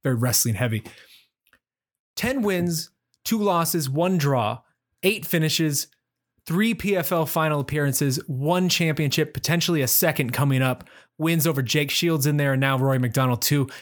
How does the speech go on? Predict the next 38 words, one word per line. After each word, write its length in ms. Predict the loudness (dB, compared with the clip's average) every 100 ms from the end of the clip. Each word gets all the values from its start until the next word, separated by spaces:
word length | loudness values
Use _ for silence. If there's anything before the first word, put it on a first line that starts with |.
| -4
And 120 | 0
that's 200 | 0 0
just 240 | 0 0
really 280 | 0 0 2
over 200 | 0 -2
the 80 | -4
P 180 | -2 -2
F 160 | 0
L 160 | 0 0
run. 220 | 0 0
Those 240 | 2 0 0
are, 20 |
that's 240 | 0 0
the 100 | 0
last 320 | 0 0 0
few 120 | 0 0
years 380 | 2 2 2
here 120 | 0 0
for 140 | 0
Ray 160 | 0 0
Cooper. 400 | -2 -2 -4 -8 _ _ _ _ _ -20 -20 _ _ -4
Is 140 | -2
it 140 | -2 -2
possible, 400 | 0 0 0 0
do 80 |
you 60 | 0
think, 200 | 0 0
that 120 | 0
we 500 | 0 2 2 0 -2 _ _ _ _ _ -2
were 180 | -2 0
underrating 720 | 0 2 2 2 2 2 0 0
or 200 | 0 0
overlooking 600 | 0 0 0 0 0 2
Ray 160 | 2
Cooper 320 | 0 -2 0
as 140 | 0 0
a 60 |
group 500 | 2 2 2 0 -8